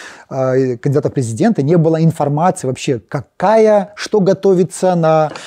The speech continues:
э, девятнадцатого декабря. Поэтому о том, что это была одна команда, это придумка.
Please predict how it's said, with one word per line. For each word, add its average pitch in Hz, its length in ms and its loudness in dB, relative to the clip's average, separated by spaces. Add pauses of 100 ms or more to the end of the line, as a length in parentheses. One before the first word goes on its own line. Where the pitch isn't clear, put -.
(180)
э, 143 100 2
девятнадцатого 147 640 -2
декабря. 117 500 -6
Поэтому 170 640 2
о 156 80 -2
том, 175 200 2
что - 120 -2
это 147 140 -2
была 147 160 2
одна 151 160 0
команда, 147 480 -2
это 139 260 -2
придумка. 127 540 -4